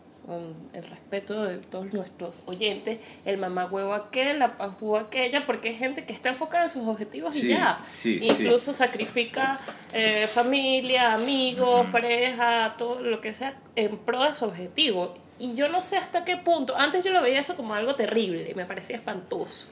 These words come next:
Speaker 2: Sí.
Speaker 1: Pero <laughs>
Speaker 2: Pero ya no tanto.
Speaker 1: la experiencia, los fracasos.
Speaker 2: <laughs> La vejez.
Speaker 1: Exacto. Me ha hecho pensar en que,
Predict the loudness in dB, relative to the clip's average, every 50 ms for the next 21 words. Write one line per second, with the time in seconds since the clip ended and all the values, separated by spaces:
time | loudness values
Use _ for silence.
0 | -18 -18 -12 -8 -6 -4 -4 -4 -6 -8 -14 -18 -20 -20 -20 -20 -20 -20 -20 -4
1 | 4 8 10 10 10 8 4 0 0 0 2 4 6 6 6 6 6 8 10 10
2 | 10 12 12 10 10 10 8 4 2 4 4 4 2 2 2 0 0 0 2 0
3 | 2 2 4 4 6 8 8 6 6 4 4 6 6 6 6 4 2 2 2 4
4 | 4 2 2 2 0 0 0 2 2 2 0 0 0 -2 -4 0 4 4 4 6
5 | 6 6 6 6 8 8 6 6 4 2 -2 -2 2 4 6 6 6 4 4 2
6 | 2 2 2 0 0 2 4 4 4 4 2 0 0 0 0 2 2 2 4 4
7 | 4 4 4 4 2 0 2 2 0 0 -2 -2 -2 -2 -2 -2 -6 -6 -4 -2
8 | -2 -2 -2 -4 -2 -2 0 0 2 0 0 0 -2 -4 -8 -8